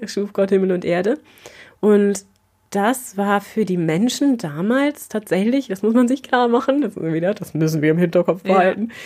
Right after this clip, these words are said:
Speaker 1: ähm, das war für die Menschen damals tatsächlich die Wahrheit.
Speaker 2: Gut, sie haben das halt wörtlich
Speaker 1: Also die
Speaker 2: genommen, ne? Also ich will jetzt nicht der, der christlichen Archäologie vorweggreifen, aber das ist natürlich eine Form auch von der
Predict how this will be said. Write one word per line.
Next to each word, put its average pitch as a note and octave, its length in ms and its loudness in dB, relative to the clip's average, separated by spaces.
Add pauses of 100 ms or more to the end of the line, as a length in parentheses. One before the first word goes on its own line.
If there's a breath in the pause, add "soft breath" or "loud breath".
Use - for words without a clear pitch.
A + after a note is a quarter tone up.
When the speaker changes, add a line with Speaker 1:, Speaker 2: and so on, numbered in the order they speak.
(240 loud breath)
Speaker 1:
ähm, G#3 480 4
das G3+ 340 0
war F3 280 4
für A#3 160 -4
die G3+ 80 -2
Menschen G3 320 2
damals E3 320 0
tatsächlich F#3+ 400 -2
die G3+ 160 -4
Wahrheit. D#3 300 -4
Speaker 2:
Gut, G#3+ 80 0
sie F#3+ 100 2
haben F#3 80 0
das F#3 100 -4
halt F#3+ 160 -2
wörtlich G3 220 4
Speaker 1:
Also F3+ 120 2
die F3+ 100 -4
Speaker 2:
genommen, E3 340 -4 (160)
ne? F#3 280 -4
Also E3+ 140 -2
ich F#3 140 -2
will G3 100 4
jetzt F#3+ 160 2
nicht G3 200 0
der, F3 260 0
der E3+ 160 -4 (260)
christlichen G3 720 0
Archäologie F#3 540 0
vorweggreifen, F3+ 1080 -2
aber E3+ 760 -2
das - 160 -12
ist - 120 -8
natürlich F#3 400 0
eine F3 380 -2 (520)
Form F3+ 360 2
auch - 160 -2
von F3 180 0
der E3+ 360 -2